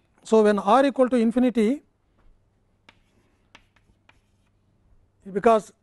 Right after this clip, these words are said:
uh, when you are doing experiments, it is always better to have directly getting R A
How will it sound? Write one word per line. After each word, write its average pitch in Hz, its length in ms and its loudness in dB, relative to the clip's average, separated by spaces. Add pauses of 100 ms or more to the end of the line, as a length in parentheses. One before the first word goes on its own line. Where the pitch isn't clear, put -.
(500)
uh, 202 140 -18
when 196 160 -4
you 214 80 2
are 202 80 2
doing 262 280 0
experiments, 247 600 -4 (300)
it 190 40 -18
is 180 80 -10
always 226 340 0
better 214 280 -4
to 214 100 -4
have 208 300 0
directly 233 420 0
getting 240 280 -2
R 202 160 0
A 202 180 0